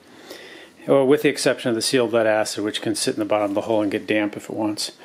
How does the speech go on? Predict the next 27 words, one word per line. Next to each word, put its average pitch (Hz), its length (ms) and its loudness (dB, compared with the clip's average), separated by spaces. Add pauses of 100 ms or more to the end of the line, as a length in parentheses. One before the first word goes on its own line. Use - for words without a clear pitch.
(580)
Uh, 113 400 4 (500)
overall, 131 520 4 (180)
camera 127 420 2 (100)
gear 123 180 4
worked 113 220 0
really 123 180 4
well. 110 280 4
I'm 101 180 2
really 101 260 2
happy 104 360 0
so 113 220 0
far 110 240 0
with 104 100 -4
the 107 60 -4
quality 107 400 0
of 98 80 -2
video 104 320 0
I 98 80 2
have 104 280 0
off 107 180 -6
of - 140 -20
things, 107 420 -4
and, 101 180 -4
uh, 98 200 -10 (200)
I 107 120 -2
hope 107 200 -6
they, 98 320 -6